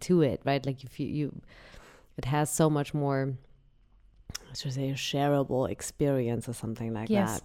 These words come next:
Speaker 1: Yeah.
Speaker 2: It
Speaker 1: It, it,
Speaker 2: reminds
Speaker 1: that's the
Speaker 2: us
Speaker 1: magic.
Speaker 2: Yeah, on fashion, on
Speaker 1: Yeah.
Speaker 2: style, on street photographers. You can see everything you had. You were living in this moment as well, so this documents it. And it's also so interesting because it's also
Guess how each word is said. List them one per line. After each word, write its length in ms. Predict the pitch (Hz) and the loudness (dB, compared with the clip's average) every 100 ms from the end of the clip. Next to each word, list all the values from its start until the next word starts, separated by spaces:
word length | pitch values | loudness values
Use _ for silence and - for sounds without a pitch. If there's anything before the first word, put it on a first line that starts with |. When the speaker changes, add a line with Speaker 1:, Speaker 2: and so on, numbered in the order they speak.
| - | -6
Speaker 1:
Yeah. 280 | 143 127 - | -4 -4 2
Speaker 2:
It 80 | 156 | 4
Speaker 1:
It, 60 | 151 | 6
it, 40 | |
Speaker 2:
reminds 360 | 226 208 220 220 | 8 8 8 6
Speaker 1:
that's 160 | 190 151 | 2 0
the 40 | |
Speaker 2:
us 40 | 147 | 0
Speaker 1:
magic. 280 | 147 139 - - - | -2 -4 -8 -16 -6
Speaker 2:
Yeah, 220 | 208 196 - - - - | -2 0 -2 -12 -20 -6
on 160 | 208 208 | 0 0
fashion, 920 | - 214 202 - 202 196 196 196 190 - | 2 0 0 0 2 2 4 2 0 -2
on 180 | 190 196 | 0 0
Speaker 1:
Yeah. 60 | |
Speaker 2:
style, 720 | 190 156 185 185 196 196 190 - - | 2 2 4 4 2 2 -2 -4 -4
on 360 | 190 190 190 | -2 0 0
street 320 | 180 - 220 | -2 0 0
photographers. 800 | - 202 202 185 185 - 180 180 | 2 -2 0 0 -2 -2 -4 -2
You 60 | 196 | -6
can 220 | - 190 | -2 -2
see 320 | 185 220 220 | -2 0 0
everything 600 | - 208 226 220 185 185 180 | 0 2 0 0 -2 -2 -2
you 60 | 180 | -2
had. 280 | 180 196 - - | -2 -4 -8 -8
You 240 | - 214 220 | 0 2 4
were 180 | 214 208 | 4 4
living 320 | 226 220 202 | 4 4 2
in 120 | 185 | 0
this 180 | 180 202 | -2 -2
moment 260 | 202 190 | 0 0
as 160 | 175 - | -2 -2
well, 180 | 190 185 | -2 -2
so 280 | - 175 175 - - - - - | -4 -6 -6 -12 -20 -20 -14 -8
this 140 | 185 | -4
documents 500 | 202 196 208 180 180 | -2 -2 0 0 -2
it. 180 | - - _ _ | -8 -14 _ _
And 160 | 220 208 | 0 2
it's 220 | 190 - | 0 0
also 340 | - 240 254 | 2 2 2
so 140 | 233 - | 0 0
interesting 460 | 208 214 - 202 | 0 -2 -2 -2
because 400 | 196 - 202 - - | -2 -2 -4 -4 -6
it's 260 | - 185 - | -8 -8 -8
also 580 | - 208 - 202 190 | -4 -2 -2 -2 -2